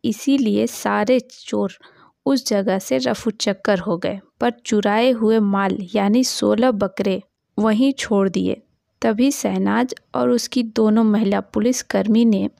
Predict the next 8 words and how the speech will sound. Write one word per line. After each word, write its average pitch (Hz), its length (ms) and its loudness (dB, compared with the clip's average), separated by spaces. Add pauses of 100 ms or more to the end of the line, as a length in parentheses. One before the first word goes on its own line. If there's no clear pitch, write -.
(140)
उन 254 180 4
बकरों 202 400 0
को 247 200 -2
पहले 220 560 -2
से 202 260 -4
पानी 202 460 -2
पिलाया 240 580 0 (160)
और 240 220 -2